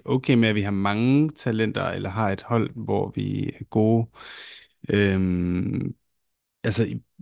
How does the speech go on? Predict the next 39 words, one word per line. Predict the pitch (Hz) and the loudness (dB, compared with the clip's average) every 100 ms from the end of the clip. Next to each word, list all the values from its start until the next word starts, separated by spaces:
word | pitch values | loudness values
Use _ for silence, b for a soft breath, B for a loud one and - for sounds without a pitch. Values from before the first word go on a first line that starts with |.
| - | -4
bredt, | - 117 117 - | 2 2 0 -4
og | - | 0
ikke | 110 - | 0 2
kun | 113 104 | 2 4
har | 110 98 92 - _ | 4 2 0 -4 _
enkelte, | 131 120 110 101 101 | 2 2 2 -2 -2
sådan, | - 104 98 95 92 - _ - | 0 0 0 0 -4 -12 _ -8
som, | - 101 98 95 - _ | -2 2 2 0 -6 _
som | - 104 | -2 0
vi | 104 | 0
fokuserer | - 107 104 123 107 | -2 -2 2 2 4
på. | 113 104 | 4 4
Men | 107 104 104 - | 4 2 2 0
jeg | 110 | -2
synes, | 131 120 | -2 -2
for | - | 0
mig | 113 117 | 2 2
er | 120 | 2
det, | - - - | 0 -4 -4
det | |
mere | 110 117 | 0 2
afgørende, | 107 117 123 113 107 | 2 2 0 -2 -2
det | 110 | -2
er, | 107 | -2
om, | 104 104 - | -2 -4 -6
om, | 107 104 - - | -6 -6 -6 -2
om | 104 | 0
der | 104 | 2
er | 107 | 2
en | 110 98 | 2 4
rød | 127 113 | 2 2
tråd, | - 113 98 - _ | 2 2 2 -2 _
altså, | - 98 104 101 B B B B B | -8 -6 -4 -6 B B B B B
eller, | 104 101 95 - _ _ _ _ - | 2 4 2 -4 _ _ _ _ 0
øhm, | 98 95 92 92 90 - - _ _ _ _ _ _ _ - - - | 2 4 2 0 -2 -4 -8 _ _ _ _ _ _ _ -18 -6 2
det | 113 | 4
her | 110 101 - _ - | 4 2 -4 _ -2
med, | 110 110 | 2 2
at | 107 | 0